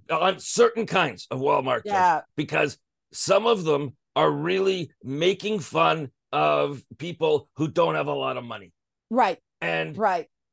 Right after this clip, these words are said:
Speaker 1: I, I am tired of this, uh, worship of rich people and this treatment of people who don't have a lot of money as if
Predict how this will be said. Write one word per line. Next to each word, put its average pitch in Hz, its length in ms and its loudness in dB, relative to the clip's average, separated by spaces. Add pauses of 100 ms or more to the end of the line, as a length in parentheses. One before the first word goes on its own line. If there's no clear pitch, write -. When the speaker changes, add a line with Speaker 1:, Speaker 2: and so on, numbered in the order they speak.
(460)
Speaker 1:
I, 190 100 4
I 190 160 4
am 214 200 0
tired 180 640 0 (240)
of 151 480 2 (220)
this, 151 460 -4 (360)
uh, 131 240 -4
worship 185 580 2 (420)
of 143 220 -2
rich 170 400 -2
people 131 500 -4 (280)
and 151 440 -2 (180)
this 151 380 -6
treatment 190 640 -8 (140)
of 147 420 0
people 175 520 -6
who 131 80 -4
don't 185 220 0
have 185 120 -2
a 175 40 -2
lot 165 220 2
of 143 140 -2
money 165 400 -4 (280)
as 156 260 -2
if 175 240 -4